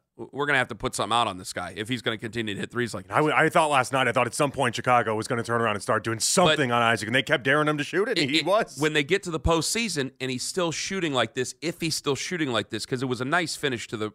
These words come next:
Speaker 1: to the first half of the season for
Speaker 2: Mm-hmm.
Speaker 1: Isaac Okoro. If he still does this, then that's gonna be able to pay off, because then you could really clear things out if you have Evan Mobley out there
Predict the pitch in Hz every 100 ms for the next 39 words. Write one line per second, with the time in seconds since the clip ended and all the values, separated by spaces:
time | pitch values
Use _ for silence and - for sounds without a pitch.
0 | - 120 107 - 127 - 113 95 95 -
1 | 120 98 104 107 107 82 104 123 107 -
2 | _ _ - 123 127 - 196 185 156 170
3 | 123 117 104 - - - _ _ 135 123
4 | 135 156 160 131 131 135 117 110 139 131
5 | 127 131 113 113 117 151 123 117 110 151
6 | 143 - 131 113 120 113 120 117 117 107
7 | 117 110 104 107 135 123 120 113 107 117
8 | 113